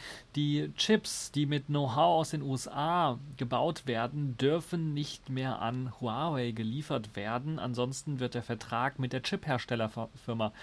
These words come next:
gekündigt und der Zugang zur S-Tech-Technologie verhindert. Und das ist ein einmaliger Vorgang in der Weltgeschichte, weil damit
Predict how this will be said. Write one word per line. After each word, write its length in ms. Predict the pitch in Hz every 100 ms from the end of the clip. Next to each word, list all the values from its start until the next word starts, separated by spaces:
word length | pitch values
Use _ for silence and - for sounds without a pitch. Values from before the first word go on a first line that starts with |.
| - -
gekündigt 640 | 110 127 151 170 170 -
und 300 | 135 123 -
der 120 | 117
Zugang 400 | - 170 160 143
zur 240 | - 143
S-Tech-Technologie 1120 | 120 123 - 131 - 131 - 123 113 110 120 - - -
verhindert. 720 | - 120 170 170 120 107 - - - - -
Und 160 | 135 127
das 160 | 151
ist 180 | 170 -
ein 260 | 139 143 147 -
einmaliger 720 | 156 196 185 147 139 131 120
Vorgang 480 | - - 160 139 120
in 100 | 117
der 140 | 113
Weltgeschichte, 800 | 110 143 156 117 - 120 - 156 - - - -
weil 180 | 123
damit 380 | 120 123 160 156